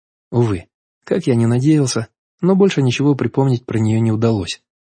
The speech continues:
Однако после того, как я уснул, мне приснился странный сон. Теперь я точно знал, что любил побыть в одиночестве.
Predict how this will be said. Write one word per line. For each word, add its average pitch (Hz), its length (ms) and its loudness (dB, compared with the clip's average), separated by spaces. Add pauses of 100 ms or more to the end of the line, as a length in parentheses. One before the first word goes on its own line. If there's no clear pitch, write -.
(320)
Однако 104 360 -2
после 104 300 -4
того, 113 220 0
как 101 200 -6
я 104 140 -2
уснул, 135 400 -2 (260)
мне 117 180 0
приснился 120 520 -2
странный 104 420 -2
сон. 98 320 -4 (560)
Теперь 113 300 -2
я 120 100 2
точно 120 400 0
знал, 127 240 -2
что - 180 -6
любил 107 300 0
побыть 104 360 -4
в 107 40 0
одиночестве. 113 680 -2